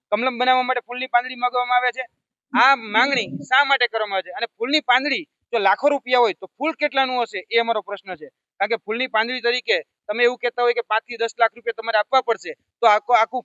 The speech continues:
ફૂલ માગવું હોય તો ફૂલ કેટલાનું બને છે? કારણ કે જે નગરપાલિકાના જે સત્તાધીશો છે, નગરપાલિકાના સત્તાધીશોએ આ ઓડિયોની અંદર તમે સ્પષ્ટપણે સાંભળી શકો છો.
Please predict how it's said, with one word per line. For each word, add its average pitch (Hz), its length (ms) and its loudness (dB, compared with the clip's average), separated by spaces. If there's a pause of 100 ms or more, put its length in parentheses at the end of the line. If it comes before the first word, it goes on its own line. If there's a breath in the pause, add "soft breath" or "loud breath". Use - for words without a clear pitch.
ફૂલ 262 160 -4
માગવું 254 300 0
હોય 262 60 0
તો 240 100 -4
ફૂલ 262 240 -10
કેટલાનું 294 400 0
બને 180 240 -6
છે? 143 120 -20
કારણ - 440 -2
કે 185 300 -2
જે 233 320 2
નગરપાલિકાના 226 720 0
જે 226 120 -4
સત્તાધીશો 226 560 -6
છે, 220 160 -4
નગરપાલિકાના 220 600 -6
સત્તાધીશોએ 220 680 -2 (300)
આ 208 100 2
ઓડિયોની 233 420 -4
અંદર 233 140 -6
તમે 226 200 -8
સ્પષ્ટપણે 233 480 -6
સાંભળી 202 320 -6
શકો 226 240 -8
છો. 240 220 -6